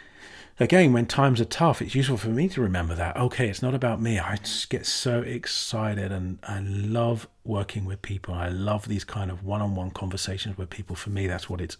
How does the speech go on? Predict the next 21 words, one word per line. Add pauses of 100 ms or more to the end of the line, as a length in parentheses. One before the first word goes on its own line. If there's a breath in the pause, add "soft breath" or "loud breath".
all
about. (1000 loud breath)
Connecting, (100)
huge
piece, (560 loud breath)
connecting. (760 soft breath)
And
your
impact
as
a
coach.
Are
you
making
a
difference? (720 loud breath)
Are
you
doing
stuff?